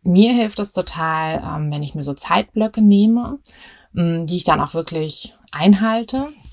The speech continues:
Also, dass ich quasi, ja, dass ich sage, ähm, ich nehme, weiß ich nicht, jeden Vormittag irgendwie ein paar Stunden oder, ähm, am Wochenende ist irgendwie Samstagvormittag mein Fotobusiness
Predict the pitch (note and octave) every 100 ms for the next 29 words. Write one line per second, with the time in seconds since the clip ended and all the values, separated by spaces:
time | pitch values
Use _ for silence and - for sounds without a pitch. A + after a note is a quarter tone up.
0 | - _ _ _ _ - - D#3 D3+ D#3
1 | D3 D#3 - - D#3+ D#3+ D#3 D#3+ D#3+ D#3+
2 | D3 _ _ _ _ _ - C3 C#3+ C#3+
3 | D3+ - D#3+ D#3 D#3 D3+ D3+ - D3+ D3
4 | C#3+ - D3+ D3+ D3+ D3+ D3 D3 D3 -
5 | _ _ _ _ _ - C#3 C3 - -
6 | - - _ - D3 D3+ D#3 D3 - G3+
7 | A3 G#3+ G3 F#3+ F#3 F#3+ E3+ E3+ D#3+ E3+
8 | D#3 D#3+ - E3 D#3+ E3 D#3+ D#3+ E3 C#3
9 | C3+ C3+ C#3 - - - - - - C#3+
10 | C#3 D3 D3 D#3+ G#3 G#3 - F3 E3+ E3+
11 | E3+ D3+ - D#3+ D3 D3 D3+ D#3+ C#3+ -
12 | G#3 A3 G3 F3 E3+ E3+ E3 D#3 D#3 D#3
13 | D#3 - G3 G3 E3+ D#3+ E3 D#3+